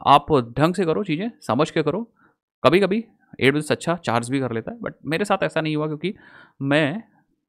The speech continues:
मतलब ध्यान से करता हूँ, जो फ्री टियर है उन्हीं को यूज़ करता हूँ। And less, एक बार प्राइसिंग ज़रूर से देख लीजिए आप, एडब्ल्यूएस अगर यूज़ कर रहे हो तो बहुत ढंग से और ध्यान से यूज़ करने की ज़रूरत है, ठीक है, अगर आप बचना चाह रहे हो प्राइसिंग से, otherwise एडब्ल्यूएस बहुत बच्चा,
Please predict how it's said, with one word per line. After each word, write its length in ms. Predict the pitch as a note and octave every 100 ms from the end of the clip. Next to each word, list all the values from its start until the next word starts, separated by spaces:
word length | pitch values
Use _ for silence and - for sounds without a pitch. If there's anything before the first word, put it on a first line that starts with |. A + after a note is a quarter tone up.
| _ -
मतलब 280 | D#3+ G3 D3
ध्यान 200 | D#3+ E3+
से 120 | E3+
करता 200 | C#3 -
हूँ, 80 | D3
जो 60 |
फ्री 220 | D3 D#3 D#3
टियर 200 | D3+ D3
है 40 |
उन्हीं 140 | C#3+ D3
को 100 | D3
यूज़ 140 | C#3
करता 220 | B2+ -
हूँ। 100 | C#3+ - _ - - -
And 220 | G#2+ A#2+ A#2+
less, 360 | C#3+ G#3 - - - - - -
एक 160 | D#2+ E3
बार 120 | F#3+ F#3 _ -
प्राइसिंग 320 | B2 C#3+ F3+
ज़रूर 200 | C#3+ C#3
से 80 | C3+
देख 140 | C3
लीजिए 160 | B2+ E3+
आप, 160 | B2+ C3
एडब्ल्यूएस 520 | B2+ C3+ F#3+ - - _ _ _ _ _ -
अगर 360 | A#2 A#2+ C3 - C3+
यूज़ 200 | E3+ -
कर 140 | C#3+
रहे 40 |
हो 60 | D#3
तो 100 | E3
बहुत 300 | C3 C#3 - -
ढंग 220 | B2 B2+
से 100 | C3+
और 60 | D#3+
ध्यान 220 | A#2 A2
से 100 | A#2+
यूज़ 140 | A#2+ -
करने 240 | A2 A#2+
की 60 | D#3
ज़रूरत 280 | A#2 F2+
है, 60 | -
ठीक 140 | D3
है, 80 | A3
अगर 180 | C#3+ C#3+
आप 140 | C3+ -
बचना 400 | B2 A#2 - D3
चाह 140 | A#2
रहे 80 | A#2
हो 40 |
प्राइसिंग 360 | A2+ F#2+ F2+ D#2+
से, 80 | -
otherwise 320 | A2+ C3+ B2+
एडब्ल्यूएस 280 | B2 C3+ C#3
बहुत 180 | B2 B2
बच्चा, 340 | C#3 - -